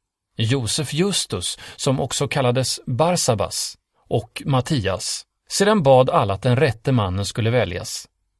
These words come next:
"Herre", sa de, "du känner allas hjärtan. Visa oss vilken av dessa män du har valt till att ersätta förrädaren Judas, som har gått till den plats där han hör hemma."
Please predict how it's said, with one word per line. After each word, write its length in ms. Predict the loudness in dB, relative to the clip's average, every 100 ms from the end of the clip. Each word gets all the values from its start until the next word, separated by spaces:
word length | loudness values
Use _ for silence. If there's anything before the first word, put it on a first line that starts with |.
| _ -4
"Herre", 420 | 0 2 2 0
sa 200 | 0 -4
de, 220 | -2 -4 0
"du 120 | 2
känner 440 | 2 0 0 0
allas 400 | 0 -2 -2 -2
hjärtan. 480 | -2 -2 -6 -6 -10 _ _ _ _ -20 -10
Visa 460 | -2 0 2 0 0
oss 180 | -2 -4
vilken 400 | -2 -4 -4 -4
av 100 | 0
dessa 300 | 0 0 0
män 340 | 0 0 -4 2
du 100 | 6
har 100 | 6
valt 400 | 6 2 2 0
till 160 | -2
att 140 | -2 -2
ersätta 580 | -2 0 0 0 0 -2
förrädaren 520 | 0 -2 0 0 0
Judas, 600 | -2 -4 -4 -6 -6 -12 -18 -14
som 240 | -2 2 4
har 80 |
gått 240 | 2 0 0
till 140 | 0
den 160 | 0 0
plats 360 | 0 -2 -4
där 100 | -2
han 180 | 0 0
hör 100 | 0
hemma." 440 | 0 0 -2 -4